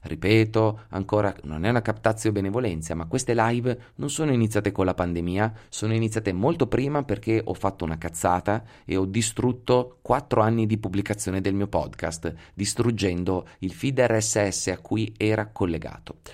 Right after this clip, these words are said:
Per questo sto facendo queste live, per fare in modo di non perdere cinque anni di pubblicazione del podcast a causa di una cavolata che ho fatto io. Per cui se volete aiutarmi in questo intento, mettete mi piace.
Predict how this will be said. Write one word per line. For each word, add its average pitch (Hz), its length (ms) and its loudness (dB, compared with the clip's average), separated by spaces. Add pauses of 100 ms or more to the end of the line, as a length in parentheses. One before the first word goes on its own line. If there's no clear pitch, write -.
(160)
Per - 140 -2
questo 135 240 0
sto 131 140 2
facendo 107 360 2
queste 101 280 -2
live, 82 440 0 (220)
per 107 140 -2
fare 104 200 2
in 117 60 2
modo 120 280 4
di 120 180 0
non 120 200 2
perdere 92 540 0
cinque 143 440 -2
anni 113 280 0
di 101 160 -2
pubblicazione 95 680 -4
del 98 160 -2
podcast 78 560 -6 (240)
a 120 100 -8
causa 107 380 0
di 98 100 -2
una 107 200 0
cavolata 85 580 0
che - 80 -4
ho 80 40 -4
fatto 76 320 -6
io. 67 280 -6 (340)
Per - 140 -2
cui 110 120 2
se 101 120 2
volete 95 480 2
aiutarmi 82 600 2
in 78 80 -6
questo 85 260 -4
intento, 104 680 -4
mettete 104 400 -4
mi 95 140 -2
piace. - 400 -10